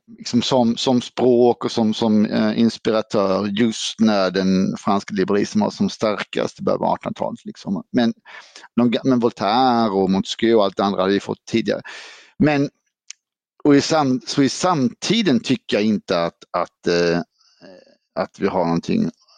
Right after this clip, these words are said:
att det finns någon att lära sig någonting av. Det finns några stycken som jag har läst och så, men det, ja, de är inte särskilt, de är mest så här, eh, några motståndsmän i det här, eh, etatistlandet. Jag tycker inte att vi har någonting att lära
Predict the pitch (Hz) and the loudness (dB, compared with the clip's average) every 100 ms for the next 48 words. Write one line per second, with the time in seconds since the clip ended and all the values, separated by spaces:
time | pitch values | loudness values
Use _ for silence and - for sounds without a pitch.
0 | - 90 92 104 - 104 90 95 87 85 | -8 -4 -4 -4 0 0 0 0 2 2
1 | 87 82 82 - 85 85 - 92 76 71 | 0 -2 -4 -2 0 0 0 -2 0 0
2 | 67 - 101 101 - 117 - 90 90 - | 0 0 2 2 4 2 2 0 0 -4
3 | - _ 87 87 95 82 87 80 - 78 | -10 _ -4 -2 -2 0 0 -2 -4 -8
4 | - 85 78 62 50 - - - - - | -2 0 0 0 -4 -8 -10 -10 -10 -10
5 | - - - 76 - - 64 - - 113 | -14 -6 0 0 0 -2 -4 -4 -10 -16
6 | - - - - - 98 92 92 - 92 | -8 -8 -8 -14 -2 2 4 2 0 -2
7 | 82 71 - - - - - - - 92 | 0 0 -2 -6 -14 -16 -20 -8 0 2
8 | 85 92 101 98 - 90 87 90 98 104 | 2 2 0 -2 -2 -2 0 2 2 2
9 | 98 85 82 85 71 73 73 73 - - | 2 2 0 -2 -2 -2 -2 -2 -4 -6
10 | - - 104 - - 82 - 151 - _ | -6 -4 -6 -6 -6 -6 -6 -8 -14 _
11 | _ - 135 139 226 170 180 135 120 156 | _ -2 -2 0 -2 0 4 4 4 0
12 | 117 117 139 151 151 131 127 117 104 104 | -2 0 4 4 4 2 4 2 2 0
13 | 123 107 98 87 98 101 95 87 80 82 | 0 0 0 -2 -2 0 0 -2 0 -2